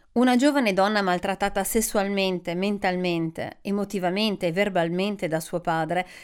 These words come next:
è diventata un'insegnante e un'incoraggiatrice di fama mondiale. Lo stesso vale per Nick Vujicic,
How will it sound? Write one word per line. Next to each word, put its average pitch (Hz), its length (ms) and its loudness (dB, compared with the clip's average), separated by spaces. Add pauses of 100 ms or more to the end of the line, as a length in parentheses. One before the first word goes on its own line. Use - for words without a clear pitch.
è 247 140 4
diventata 254 500 2
un'insegnante 220 800 2
e 190 60 4
un'incoraggiatrice 190 1040 0
di 170 100 -4
fama 180 300 2
mondiale. 160 680 -2 (320)
Lo 277 120 4
stesso 359 340 0
vale 214 280 4
per 202 180 0
Nick 202 260 -4
Vujicic, 175 680 -6